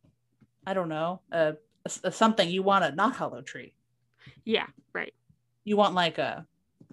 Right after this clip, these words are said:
Speaker 1: a hardy, full tree.
Speaker 2: Yeah, especially if it's holding thousands and thousands of your citizens.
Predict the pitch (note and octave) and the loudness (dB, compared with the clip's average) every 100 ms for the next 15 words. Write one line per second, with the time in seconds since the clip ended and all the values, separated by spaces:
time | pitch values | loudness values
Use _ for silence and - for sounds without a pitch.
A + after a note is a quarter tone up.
0 | _ _ - D#3 - A3+ G#3+ D#3+ D#3+ - | _ _ -10 -6 2 4 6 2 -6 -14
1 | - _ _ _ - B3+ F#3 D#3 - D#3+ | -20 _ _ _ 2 2 2 -4 -8 -8
2 | - C3+ _ _ _ - D#4 B3 - - | -8 -16 _ _ _ -4 2 2 0 -2
3 | C#4+ D#4+ C4+ C#4+ B3 A#3+ A#3+ A#3 G#3 G#3 | 0 2 4 4 2 2 4 2 4 2
4 | G#3 G#3+ G3+ G3+ G3 G3+ G3 F3+ F#3 G#3+ | 2 -2 -2 0 0 0 -6 -6 -2 -2
5 | F#3+ - - - | -2 -6 -12 -16